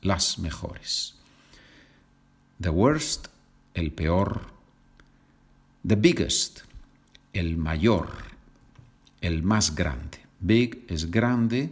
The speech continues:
biggest. If we are talking about size, usually we say el más grande. When we are talking about age, for example, we usually say el mayor. Something, something similar happens with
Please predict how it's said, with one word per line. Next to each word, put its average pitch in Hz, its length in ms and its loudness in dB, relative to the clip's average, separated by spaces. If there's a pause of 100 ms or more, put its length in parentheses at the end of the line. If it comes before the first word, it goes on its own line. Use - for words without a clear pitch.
(380)
biggest. 117 600 2 (500)
If - 160 -4
we 101 80 0
are 104 80 0
talking 101 400 -2
about 90 460 0
size, 113 720 2
usually 104 560 0
we 95 140 -2
say 90 520 0 (240)
el 82 240 0
más 87 340 0
grande. 73 560 -2 (520)
When 92 180 2
we 90 80 2
are - 100 -2
talking 87 540 -2
about 82 460 -6
age, 113 400 4
for 95 180 -2
example, 90 720 -2 (120)
we 85 120 -4
usually 85 400 -2
say 80 400 -4 (180)
el 85 180 0
mayor. 73 440 -4 (960)
Something, 92 580 -2
something 90 480 0
similar 113 520 0
happens 98 520 0
with 90 400 -2